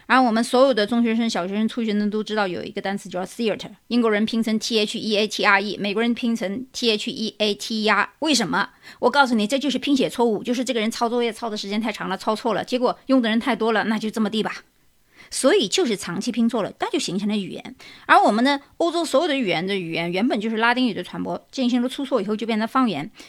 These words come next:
各个国家的方言就成了独立国家，所以欧洲体系几乎都会。你如果会英语和拉丁语，什么法语、德语、西班牙语，什么其他欧洲语种，可以触类旁通。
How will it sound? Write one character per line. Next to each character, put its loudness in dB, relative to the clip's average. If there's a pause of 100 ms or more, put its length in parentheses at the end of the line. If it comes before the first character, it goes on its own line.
(140)
各 4
个 -2
国 4
家 4
的 0
方 0
言 0
就 -6
成 2
了 2
独 -4
立 -2
国 -4
家， -4
所 -6
以 0
欧 0
洲 2
体 -8
系 -4
几 -4
乎 -10
都 -6
会。 -2
你 2
如 0
果 4
会 -4
英 2
语 0
和 -6
拉 0
丁 -2
语， -6
什 -6
么 -2
法 0
语、 0
德 -4
语、 -2
西 -4
班 -2
牙 2
语， -4
什 -6
么 -4
其 -6
他 -2
欧 0
洲 0
语 -2
种， -4 (360)
可 0
以 -2
触 -6
类 0
旁 -8
通。 0